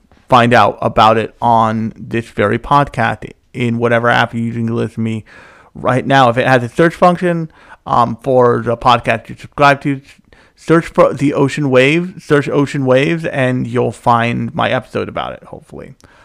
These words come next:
Um, but the reason why I hold these three movies in, um, in kind of concert with each other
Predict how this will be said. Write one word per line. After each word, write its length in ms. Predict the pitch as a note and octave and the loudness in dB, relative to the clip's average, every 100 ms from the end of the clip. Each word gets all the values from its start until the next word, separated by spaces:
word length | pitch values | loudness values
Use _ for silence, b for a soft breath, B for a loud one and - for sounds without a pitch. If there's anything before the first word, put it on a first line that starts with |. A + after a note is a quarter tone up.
| b b - | b b -2
Um, 520 | B2 A#2+ A#2 A2+ - _ _ C#3 - | 2 4 2 -2 -12 _ _ -16 0
but 340 | F3+ D#3 - _ _ _ b b b - | 4 4 2 _ _ _ b b b -6
the 80 | |
reason 140 | G3+ C#4 | -2 0
why 200 | B3+ G3 | 2 2
I 100 | E3 | 0
hold 480 | - - D3+ C#3+ C#3+ | -4 -4 -2 -2 -6
these 240 | C3+ C3 | -8 -8
three 240 | - B2+ | -10 -8
movies 440 | B2 A#2+ A#2+ A#2+ A2 - | -6 -6 -6 -8 -10 -12
in, 420 | A#2 A2+ A2+ G#2+ D#2+ | -10 -8 -8 -10 -8
um, 560 | G2+ G#2 F#2+ C#2+ C2+ _ _ _ - | -4 -4 -6 -12 -20 _ _ _ -10
in 520 | D3 B2+ A#2+ A#2+ - _ _ _ _ - | -6 -6 -6 -10 -16 _ _ _ _ -14
kind 220 | - C3+ | -8 -8
of 120 | A#2 | -8
concert 500 | - - C3+ B2+ C3+ | -12 -6 -6 -6 -10
with 220 | F#2 A2 | -10 -14
each 160 | A2 - | -16 -8
other 400 | G#2+ G#2 G2 A2+ | -8 -6 -8 -12